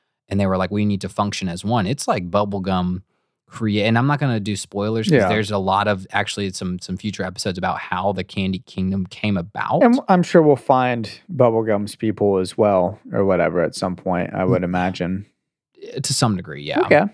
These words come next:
Speaker 1: Yeah,
Speaker 2: Well,
Speaker 1: that's a good, that's a good theoretical there.
Speaker 2: we'll
Speaker 1: But
Speaker 2: see.
Speaker 1: again, we wanted this outro to be a little bit longer and really shout out to our first fan appreciation, keeping us in check,
Speaker 2: So exciting, y'all.
Speaker 1: giving us feedback,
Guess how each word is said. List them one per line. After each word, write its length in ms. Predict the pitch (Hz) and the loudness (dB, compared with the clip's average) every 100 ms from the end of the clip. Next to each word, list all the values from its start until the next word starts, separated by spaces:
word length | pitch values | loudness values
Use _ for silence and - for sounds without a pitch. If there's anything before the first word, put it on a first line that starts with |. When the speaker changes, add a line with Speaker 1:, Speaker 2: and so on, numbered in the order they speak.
| _ | _
Speaker 1:
Yeah, 180 | 117 170 | -2 0
Speaker 2:
Well, 60 | 226 | 0
Speaker 1:
that's 140 | 123 | 0
a 60 | 156 | 2
good, 220 | 131 123 | 2 2
that's 180 | 127 127 | 0 0
a 40 | |
good 180 | 117 101 | -2 -2
theoretical 600 | 107 98 92 90 - 92 | -2 -2 -4 -6 -10 -14
there. 280 | 85 82 87 | -12 -12 -6
Speaker 2:
we'll 60 | 90 104 | 0 0
Speaker 1:
But 100 | 95 | 2
Speaker 2:
see. 160 | 92 95 _ _ - | -2 -4 _ _ -2
Speaker 1:
again, 420 | 156 175 165 160 | 4 4 4 4
we 120 | 156 | 4
wanted 340 | 156 156 143 135 | 4 4 2 0
this 160 | 131 | -2
outro 360 | 113 120 120 120 | 2 0 2 -2
to 60 | 107 | 0
be 120 | 101 | -2
a 60 | |
little 200 | 98 143 151 | -2 0 0
bit 140 | 151 | 0
longer 680 | 120 117 117 110 110 113 107 | 2 0 2 0 0 0 -2
and 460 | 110 104 101 98 98 | -2 0 2 0 -2
really 300 | 104 120 120 | 0 0 0
shout 340 | - 110 107 | 0 2 4
out 180 | 104 101 | 4 0
to 140 | - 107 | -2 -4
our 180 | 95 95 | -2 -4
first 460 | - 95 - - | -6 -8 -8 -6
fan 180 | 110 95 | -4 -4
appreciation, 840 | 92 - 95 - 104 113 - 113 | -6 -8 -8 -4 -2 -2 -2 -2
keeping 380 | 110 175 180 175 | 0 0 2 2
us 180 | 151 - | 2 0
in 180 | 131 123 | 0 0
check, 340 | - 117 113 | 0 2 6
Speaker 2:
So 180 | 170 139 | 6 6
exciting, 580 | 117 - 117 110 113 113 | 2 0 2 2 0 2
y'all. 280 | 113 110 113 | 4 6 4
Speaker 1:
giving 280 | 156 147 | 4 4
us 160 | 131 - | 2 -2
feedback, 680 | - 120 117 104 104 104 | -4 -4 -2 0 0 -2